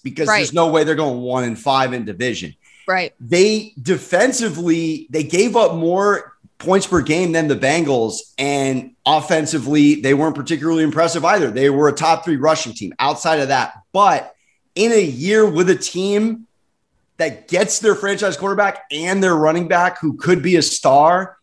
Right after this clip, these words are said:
Speaker 1: in Dobbins with a great D, I gotta go over here. I, it sounds contradictory as we talk o-, on the Bengals here with nine and a half, but I gotta go over. I, I can't convince myself that this team is gonna lose seven games in, in a,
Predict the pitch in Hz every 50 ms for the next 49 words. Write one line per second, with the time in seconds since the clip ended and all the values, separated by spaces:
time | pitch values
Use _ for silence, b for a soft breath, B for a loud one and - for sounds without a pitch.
0 | _ - 160 160 143 - 139 135 143 151 165 165 185 190 196 196 160 - 135 151
1 | 147 151 147 113 135 147 156 170 160 117 101 135 143 151 165 180 190 185 b b
2 | b b b b b b b b _ - - B B B B B B B 147 170
3 | 156 165 156 156 185 202 185 180 175 147 120 135 151 165 156 180 190 165 190 196
4 | 196 208 - - 127 135 139 135 127 - - _ _ _ - 160 143 - - -
5 | - 175 185 196 208 196 - - 190 185 180 147 165 160 165 180 151 156 160 160
6 | 151 135 135 143 127 - 160 156 151 147 - - - _ - 160 147 - - 147
7 | 156 151 147 113 147 147 170 175 156 143 143 - 147 139 139 131 131 143 139 147
8 | 139 131 120 131 147 143 131 120 117 113 - - _ _ _ _ _ _ _ _
9 | _ _ - 160 170 208 220 262 269 285 269 277 277 262 262 285 285 247 190 147
10 | - - 147 151 131 147 175 - - - 208 214 214 214 220 220 220 - - 214
11 | 202 165 160 180 190 185 - 175 175 165 151 - - 165 160 156 160 - 139 139
12 | 139 165 170 160 - - - - 180 190 185 170 156 135 123 156 151 147 139 139
13 | 139 147 147 147 - 147 131 123 143 156 143 127 156 170 175 160 139 135 131 127
14 | 127 - - - - _ - 123 - - 139 143 143 135 127 113 - -